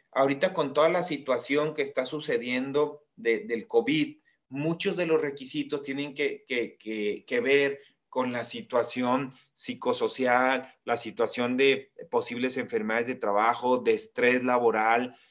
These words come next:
de todo ese tipo de, de cuestiones que, que, que deben de estar reguladas y tienen que estar registradas, y tenemos que llevar, cumplir con todo lo que marca,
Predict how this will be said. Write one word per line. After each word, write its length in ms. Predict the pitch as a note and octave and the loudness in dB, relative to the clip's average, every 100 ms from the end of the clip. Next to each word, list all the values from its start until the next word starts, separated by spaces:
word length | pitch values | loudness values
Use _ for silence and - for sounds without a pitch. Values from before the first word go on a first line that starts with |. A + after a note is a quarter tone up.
| _ | _
de 140 | - A#2 | -6 -2
todo 220 | B2 B2+ | 2 2
ese 200 | C#3 C#3+ | 2 -2
tipo 340 | C3+ B2+ C#3 | -4 -4 0
de, 200 | C#3 B2+ | 2 2
de 180 | G#2 A2+ | 0 -4
cuestiones 720 | - A2 - C#3+ C#3 C3 B2 _ _ _ _ | -2 -4 -2 -2 0 -2 -4 _ _ _ _
que, 340 | - B2 F#2+ - | -4 -2 -2 -4
que, 600 | B2+ B2 A#2+ A2+ - - | -2 0 0 0 -2 -4
que 140 | B2+ | -4
deben 300 | B2 D3+ F3 | 2 2 4
de 40 | E3 | 0
estar 300 | - C#3 D3+ | 0 0 2
reguladas 720 | E3 C3+ C#3 C3 C3+ C#3 D3+ - - - | 2 2 2 4 4 4 2 -8 -20 -10
y 140 | B2 | -6
tienen 260 | C3 C3+ C#3+ | -2 -2 -4
que 80 | |
estar 240 | C3+ - B2+ | -8 -6 0
registradas, 960 | D3+ - B2+ - B2+ B2+ C3 C#3+ C#3+ - | 0 -2 -12 -6 0 2 4 0 -4 -12
y 120 | B2+ | -8
tenemos 420 | A#2+ A#2+ B2+ C#3 | -6 -4 -4 -2
que 140 | C3+ | -2
llevar, 420 | A#2 A2 A2 B2 - _ _ | -2 2 2 2 -4 _ _
cumplir 460 | B2+ A#2+ - B2 B2+ | -6 -6 -6 -8 -2
con 240 | D3 C3 | -4 0
todo 320 | C3+ C3+ C#3+ | 2 4 2
lo 200 | C#3 A#2+ | 2 0
que 120 | - | 0
marca, 560 | A#2 B2 B2+ - C3+ - | 0 0 0 -4 -8 -8